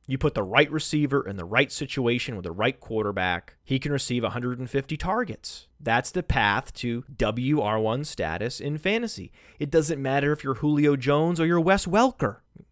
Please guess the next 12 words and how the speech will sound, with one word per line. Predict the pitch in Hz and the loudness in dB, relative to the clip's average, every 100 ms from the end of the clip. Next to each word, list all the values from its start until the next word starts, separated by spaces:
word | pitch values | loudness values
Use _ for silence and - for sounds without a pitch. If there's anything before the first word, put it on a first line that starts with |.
| - | 4
Could | 220 208 | 10 10
a | |
player | 165 202 208 180 | 10 8 10 10
look | 131 160 - - | 10 6 6 -6
less | 117 120 143 - | -2 6 6 6
like | 127 139 151 | 4 6 6
Julio | - 156 147 139 | 6 8 10 8
Jones | 113 135 147 139 | 6 2 2 0
than | 127 | 0
Wes | 123 147 | 2 2
Welker? | 135 123 147 202 202 _ - | 2 2 4 2 2 _ 2
No! | 359 381 392 339 220 135 101 | 8 8 8 8 6 4 -2